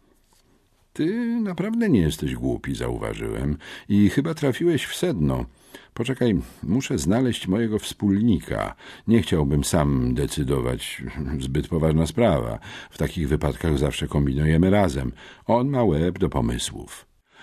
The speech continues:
Znaleźliśmy Syfona w bibliotece, jak zwykle nad dość oryginalną lekturą. Tym razem był to Atlas Anatomiczny Człowieka. Wyjaśniłem mu krótko, o co chodzi, i pokazałem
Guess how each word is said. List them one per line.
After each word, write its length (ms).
Znaleźliśmy 880
Syfona 540
w 80
bibliotece, 1040
jak 220
zwykle 400
nad 460
dość 520
oryginalną 1000
lekturą. 840
Tym 180
razem 300
był 200
to 200
Atlas 500
Anatomiczny 760
Człowieka. 720
Wyjaśniłem 520
mu 140
krótko, 380
o 60
co 140
chodzi, 360
i 60
pokazałem 600